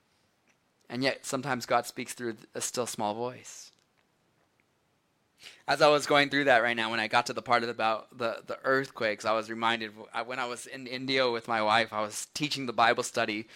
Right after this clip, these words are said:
online over Facebook, and all of a sudden, right in the middle of the Bible study, the, the whole, an earthquake hit us, and we was, like, shaking, and I was like, "Oh my gosh." And then, like, so Li-, Lisette's face was all scared. I was like, "Are you okay?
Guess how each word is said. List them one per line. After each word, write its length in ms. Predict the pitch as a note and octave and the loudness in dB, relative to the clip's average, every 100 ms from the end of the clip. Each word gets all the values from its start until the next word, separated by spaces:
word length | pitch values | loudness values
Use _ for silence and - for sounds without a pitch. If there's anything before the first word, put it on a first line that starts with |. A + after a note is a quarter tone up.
| - - - - | -20 -20 -20 -4
online 560 | A#2+ A#2 A#2 A#2 A#2 A2 B2+ | -2 2 2 2 -2 -4 -4
over 200 | A#2+ G#2 | -4 -4
Facebook, 540 | A#2+ A#2+ - A2 G2+ | -4 -4 -4 -6 -4
and 80 | A2 | 0
all 100 | A#2 | 0
of 60 | |
a 40 | A#2 | 0
sudden, 220 | - A2+ | -6 -4
right 220 | A2+ C3 | 2 2
in 80 | C3+ | 2
the 60 | C3 | 0
middle 180 | C3 | 0
of 60 | A#2+ | 0
the 80 | G#2+ | 2
Bible 260 | A2 B2 | 2 2
study, 220 | B2 A#2 G2 | -2 -12 -14
the, 140 | G2+ G#2+ | -16 -16
the 60 | |
whole, 140 | A2+ - - _ | -18 -20 -20 _
an 80 | A#2+ - | -4 4
earthquake 500 | D#3 E3 - A#2+ G#2 | 4 4 2 0 0
hit 160 | B2 | -2
us, 220 | A2 G#2+ | -2 -4
and 80 | A2 | -6
we 40 | G#2+ | -8
was, 140 | G2+ | -10
like, 100 | G2 A#2+ B2+ B2+ A#2+ | -10 -8 -8 -6 -8
shaking, 380 | - C#3 C3+ A#2+ | -2 -2 -2 -6
and 80 | G#2+ | -6
I 60 | |
was 120 | A2 | -8
like, 100 | G#2+ | -6
"Oh 40 | B2+ | -4
my 100 | B2 | 0
gosh." 300 | B2 A#2 - | -2 -2 -8
And 80 | G#2+ | -12
then, 140 | A2 - - - - | -14 -18 -20 -20 -18
like, 120 | - | -14
so 120 | G#2+ B2 | -12 -10
Li-, 220 | A2+ B2 - | -12 -14 -16
Lisette's 420 | B2+ - A#2 - | -8 -2 -2 0
face 260 | B2+ A#2+ | 0 0
was 140 | - A2+ | -2 -4
all 120 | G#2 | -4
scared. 340 | - C3+ C3 | 0 4 4
I 20 | C3 | 2
was 140 | - | -4
like, 80 | A2 | -10
"Are 40 | |
you 120 | G#2 | -12
okay? 260 | G2+ B2+ B2+ | -8 -6 -6